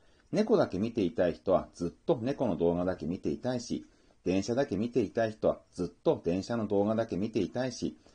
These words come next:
怖い話を見ていたい人はずっと怖い話だけ見ていたい。でもそういったもの、テレビでは無理です。どうしてもテレビはある程度万人向けの内容、つまりみんな一緒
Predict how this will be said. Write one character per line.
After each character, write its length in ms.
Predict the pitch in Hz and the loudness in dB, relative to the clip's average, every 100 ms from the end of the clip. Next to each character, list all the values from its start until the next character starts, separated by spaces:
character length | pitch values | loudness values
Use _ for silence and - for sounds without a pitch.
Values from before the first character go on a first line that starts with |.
| _ | _
怖 220 | - 147 214 | -4 2 2
い 60 | |
話 340 | 107 101 95 87 | 2 0 0 0
を 40 | |
見 140 | 98 | 0
て 80 | 104 | 0
い 100 | 85 | 0
た 140 | - 82 | 0 -4
い 60 | |
人 160 | - 92 | 0 0
は 160 | 76 - | 0 -2
ず 120 | 87 | -8
っ 20 | |
と 260 | - 190 175 | -2 -2 0
怖 300 | - 143 131 | 4 4 4
い 40 | |
話 320 | 85 87 - | 0 -6 -4
だ 120 | 87 | -6
け 140 | - 131 | -4 -4
見 120 | 95 | -4
て 140 | - | -4
い 80 | 71 | -4
た 160 | - 101 | 0 -2
い。 120 | - _ _ _ - _ _ | -2 _ _ _ -20 _ _
で 100 | 175 | 0
も 80 | 139 | 0
そ 200 | - 127 | 0 4
う 60 | 214 | 4
い 40 | |
っ 40 | |
た 140 | 214 233 | 4 2
も 120 | 233 | 2
の、 180 | 233 240 - | 2 0 0
テ 100 | 349 | 2
レ 120 | 320 | 4
ビ 80 | 208 | 4
で 80 | 262 | 4
は 100 | 107 | 4
無 140 | 98 | 2
理 80 | 78 | 0
で 100 | - | -2
す。 200 | - - - - _ _ - | -4 -12 -14 -20 _ _ -4
ど 180 | 147 175 | 0 -2
う 60 | |
し 60 | - | -2
て 120 | 226 | 0
も 100 | 208 | 0
テ 140 | 175 | 2
レ 140 | 170 147 | 2 4
ビ 80 | 123 | 4
は 180 | 117 - - | 4 0 -6
あ 120 | 104 | -2
る 120 | 120 | 0
程 240 | 113 101 87 | 2 2 4
度 200 | 82 - - | 2 0 -6
万 240 | 78 87 101 | -2 0 4
人 220 | 104 104 | 4 4
向 80 | 101 | 2
け 120 | 104 | 0
の 100 | 104 | 2
内 260 | 104 104 | 2 4
容、 240 | 107 98 - - _ | 6 4 2 -12 _
つ 120 | - 139 | -4 0
ま 100 | 98 | 2
り 220 | 113 - _ | 0 -6 _
み 160 | 82 104 | 0 2
ん 100 | 127 | 4
な 120 | 139 | 2
一 140 | 123 120 | 0 -2
緒 320 | - 151 | -2 -2